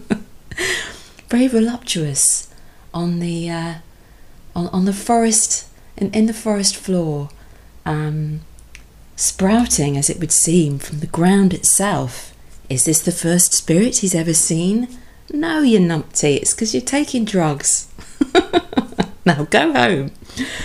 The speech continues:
So, but in his mind, he's eloped with this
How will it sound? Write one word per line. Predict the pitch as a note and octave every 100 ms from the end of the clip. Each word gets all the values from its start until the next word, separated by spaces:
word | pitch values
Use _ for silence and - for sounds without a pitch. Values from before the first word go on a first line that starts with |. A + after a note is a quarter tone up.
| - -
So, | - G#3 G#3
but | G#3 B3
in | C4 D4
his | C4 C4
mind, | A3 F#3 F#3 G3 G#3+ - - - - - - - - - - -
he's | G#3+ G#3
eloped | F#3+ F#3+ G#3 F3+ - - -
with | F3+ A#2+
this | - E2 - -